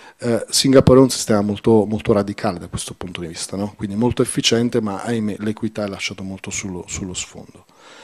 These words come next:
Eh, ci sono possibilità di monitoraggio? In realtà anche qui, eh,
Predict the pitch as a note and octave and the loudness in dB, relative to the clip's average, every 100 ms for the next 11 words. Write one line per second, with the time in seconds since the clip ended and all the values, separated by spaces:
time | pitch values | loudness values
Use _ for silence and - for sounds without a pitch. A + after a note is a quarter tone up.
0 | - - - - _ C3+ C3 B2+ - - | -20 -20 -20 -20 _ 8 8 8 2 4
1 | E3+ A#3+ - - D3+ C#3+ C#3+ C3+ C3 D3+ | 8 8 8 4 2 6 8 8 6 6
2 | C3+ A#2 B2 D3+ E3+ - F#3 D3 C#3 C#3 | 8 6 4 4 4 4 4 4 2 8
3 | D#3 A2 - - - - A#2+ | 8 8 2 -20 -20 -14 -10